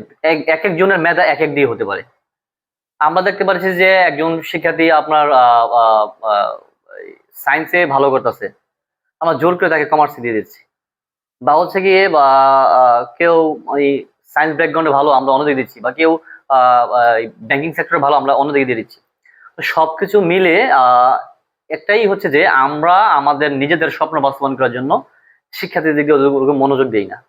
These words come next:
মানে যার যেই মেধা, সেই মেধা অনুযায়ী তাকে ড্রাইভ করা উচিত। যদি কেউ ভালো খেলা পারে, তাকে আমরা খেলার দিকে, আহ, আকর্ষণটা বাড়াই দিই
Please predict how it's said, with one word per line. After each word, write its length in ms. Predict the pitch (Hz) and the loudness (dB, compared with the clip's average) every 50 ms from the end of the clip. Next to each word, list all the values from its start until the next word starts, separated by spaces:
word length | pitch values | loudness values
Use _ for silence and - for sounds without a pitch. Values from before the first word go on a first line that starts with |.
| _ - | _ -20
মানে 180 | 127 123 110 107 | -18 -18 -10 -4
যার 280 | - 131 131 139 147 127 | -2 0 0 0 -2 -2
যেই 180 | 139 151 151 | -2 -2 -2
মেধা, 520 | 147 143 143 131 120 139 208 - - - _ _ _ _ _ | 0 0 -2 0 0 0 0 -2 -6 -14 _ _ _ _ _
সেই 240 | - - 165 160 151 | -8 -2 -2 -2 -2
মেধা 300 | 135 135 143 139 143 147 | 0 -2 -2 -2 0 -2
অনুযায়ী 240 | 147 151 151 151 | -2 -2 -2 -2
তাকে 140 | 135 127 120 | -2 -4 -4
ড্রাইভ 260 | 101 113 110 101 104 104 - | -4 -4 -4 -4 -4 -6 -6
করা 100 | 104 98 | -8 -8
উচিত। 220 | - - _ _ _ _ _ _ _ _ _ _ _ _ _ _ - | -8 -10 _ _ _ _ _ _ _ _ _ _ _ _ _ _ -8
যদি 80 | 151 | -6
কেউ 140 | 147 175 160 | -4 -4 -4
ভালো 300 | 127 120 120 127 143 156 | -2 0 0 2 2 0
খেলা 220 | 151 151 147 156 143 | 0 0 0 0 0
পারে, 180 | 139 135 139 | 0 0 0
তাকে 180 | 131 127 127 131 | 0 0 0 0
আমরা 180 | 127 123 123 | -2 -2 -4
খেলার 260 | 120 - 127 123 127 120 | -6 -4 -4 -4 -4 -4
দিকে, 260 | 117 110 113 110 - - | -4 -6 -8 -6 -4 -2
আহ, 180 | 120 117 110 | -2 0 0
আকর্ষণটা 520 | - - - - - 123 - - 127 120 110 | -2 -2 -4 -6 -8 -10 -18 -14 -10 -6 -2
বাড়াই 220 | 113 113 110 104 | 0 0 0 -2
দিই 160 | 101 104 110 | -4 -8 -14